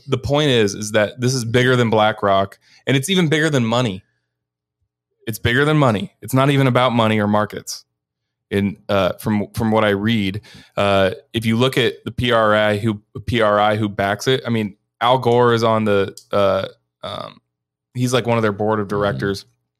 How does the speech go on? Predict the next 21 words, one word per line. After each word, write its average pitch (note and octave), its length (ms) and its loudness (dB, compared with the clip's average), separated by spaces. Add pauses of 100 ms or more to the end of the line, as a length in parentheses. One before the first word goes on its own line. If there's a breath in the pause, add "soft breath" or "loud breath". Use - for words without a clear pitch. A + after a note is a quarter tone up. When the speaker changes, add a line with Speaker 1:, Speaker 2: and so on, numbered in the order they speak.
(460)
Speaker 1:
Uh, G2+ 380 2 (180)
all C3+ 160 2
these C3 180 2
bankers A2+ 560 -2
from G#2+ 340 -2
the G#2 80 -4
U G#2 260 -2
K G#2 540 2 (320 loud breath)
who A2 340 0
came A#2 280 0
from G#2 280 -2
Fabian G#2+ 520 -2
socialists, - 880 -4 (120)
if - 100 -20
you're G2+ 80 -6
familiar G#2+ 400 -2
with G2+ 140 -4
that. G#2+ 380 -2 (120 loud breath)
Speaker 2:
No. - 80 -20 (120 loud breath)
Speaker 1:
So - 360 0
Marxists, A2 800 -2